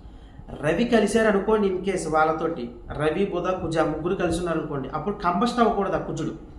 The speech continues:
అస్తంగతం అవ్వకూడదు. ఇదొకటి గుర్తుంచుకోండి, అర్థమైందండి? కంబస్ట్, ఆ, అస్తంగతం అయ్యారంటే అది మళ్ళీ ప్రాబ్లం అవుతుంది, చాలా ప్రాబ్లం అవుతుంది.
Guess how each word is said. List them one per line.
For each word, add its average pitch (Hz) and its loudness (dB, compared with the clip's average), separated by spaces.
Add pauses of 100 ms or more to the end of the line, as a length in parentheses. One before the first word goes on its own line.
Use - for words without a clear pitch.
అస్తంగతం 190 -2
అవ్వకూడదు. 165 -2 (1160)
ఇదొకటి 165 -2
గుర్తుంచుకోండి, 170 -4 (2000)
అర్థమైందండి? 151 -2
కంబస్ట్, 160 -4
ఆ, 156 -6 (120)
అస్తంగతం 196 -2
అయ్యారంటే 196 -2 (400)
అది 151 -8
మళ్ళీ 170 0
ప్రాబ్లం 180 4
అవుతుంది, 120 -4 (2000)
చాలా 165 2
ప్రాబ్లం 190 -2
అవుతుంది. 135 -4